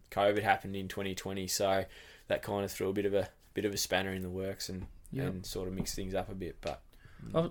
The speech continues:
Speaker 2: was gonna ask you, say, like, you know, people get sort of pretty upset and parochial around their clubs and stuff. Did you cop any grief about going over to East Devonport personally, or?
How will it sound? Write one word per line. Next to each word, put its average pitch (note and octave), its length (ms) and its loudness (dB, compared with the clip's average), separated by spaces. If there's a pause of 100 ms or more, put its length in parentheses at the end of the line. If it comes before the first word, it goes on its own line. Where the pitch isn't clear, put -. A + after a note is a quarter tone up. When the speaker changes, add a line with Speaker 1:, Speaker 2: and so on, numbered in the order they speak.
Speaker 2:
was G3 100 0
gonna B3 220 4
ask B2+ 240 4
you, C3 100 6
say, G#3 240 4
like, A2+ 260 6
you G2+ 120 -2
know, G2 100 2
people G#2 320 0
get F2+ 200 -2 (260)
sort F#2 160 -4
of - 180 0
pretty F2+ 200 2
upset - 340 0
and F#2 80 -6
parochial F2+ 480 0
around F2 200 -2
their D#2+ 100 -4
clubs G2 300 -2
and G2+ 100 -2
stuff. - 300 -4
Did D3 140 -2
you G#3+ 120 2
cop C#3+ 220 4
any A2+ 180 6
grief G2 300 4
about A2 300 -2
going A2 420 -2 (160)
over A2 220 -4
to A2+ 80 0
East A#2 180 -2
Devonport A2+ 520 -2
personally, E3+ 560 -2
or? G#2 160 -4